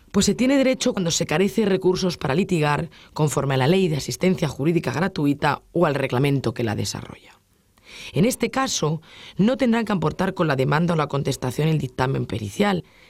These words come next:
sino simplemente anunciarlo a los efectos de que se proceda a la designación judicial del perito, conforme a lo que establece la Ley de Asistencia Jurídica Gratuita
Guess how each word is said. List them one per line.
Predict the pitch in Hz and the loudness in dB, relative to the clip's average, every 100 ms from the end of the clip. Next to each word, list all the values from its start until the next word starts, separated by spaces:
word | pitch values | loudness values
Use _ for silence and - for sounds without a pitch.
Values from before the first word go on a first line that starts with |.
| - | -8
sino | - 139 | -2 0
simplemente | 127 220 214 202 190 196 185 | 0 0 2 2 2 2 2
anunciarlo | 196 202 - 180 165 147 156 - _ _ - | 2 0 0 0 2 0 -2 -4 _ _ -6
a | 113 | 0
los | 160 190 | 0 0
efectos | - 165 - 165 160 | -2 -2 -2 -4 -4
de | 170 | -4
que | 160 127 | -4 -2
se | - | -2
proceda | - 135 156 151 147 - | -2 -2 0 0 0 0
a | 143 | -2
la | 131 | -2
designación | 131 131 131 123 151 170 | -2 -2 -2 -2 -2 -2
judicial | - 143 131 139 143 | 0 -2 -2 -2 0
del | 139 127 | 0 0
perito, | 127 196 175 - - _ - - - - | 2 2 2 -4 -8 _ -20 -20 -20 -4
conforme | 131 131 - 123 120 | -2 0 0 0 0
a | |
lo | 117 110 | 0 -4
que | - 95 | -6 -10
establece | 120 190 180 156 - 165 | -4 -2 0 -2 0 -2
la | 123 | 0
Ley | 127 | 0
de | 123 | 0
Asistencia | 110 - 85 98 113 | -2 -6 -6 -6 -6
Jurídica | - 143 160 180 | -4 -4 -2 -2
Gratuita | 185 190 180 156 - 156 | -2 0 0 0 0 -2